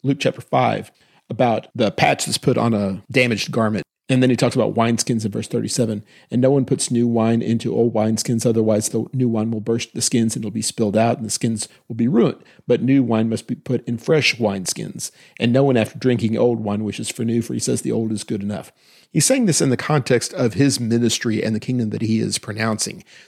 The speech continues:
The people who are listening to him, by and large, have a pretty comfortable relationship, in their own minds at least,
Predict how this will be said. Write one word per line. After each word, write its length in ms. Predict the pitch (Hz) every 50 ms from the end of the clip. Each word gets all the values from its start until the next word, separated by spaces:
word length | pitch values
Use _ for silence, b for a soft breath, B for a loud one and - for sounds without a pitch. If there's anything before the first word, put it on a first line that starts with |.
| B B -
The 80 | -
people 300 | - 160 190 - 190 165
who 200 | 123 127 151 139
are 80 | 123 117
listening 460 | 123 151 170 - - 127 120 113 104
to 160 | - 123 110
him, 300 | 107 92 110 104 107 104
by 180 | - 120 143 160
and 160 | 160 139 131
large, 300 | 120 113 117 120 113 -
have 160 | - 156 143
a 40 | 131
pretty 320 | - - - 190 170 151
comfortable 920 | 135 - - - 143 139 123 - - - 135 117 127 123 120 117 117 110 b b b -
relationship, 920 | 120 113 117 123 131 123 - - 120 107 104 - - 107 82 82 - -
in 120 | - 127
their 140 | 127 113 113
own 140 | 117 117 117
minds 320 | 117 104 107 104 101 -
at 100 | 101 -
least, 300 | 104 110 107 110 - -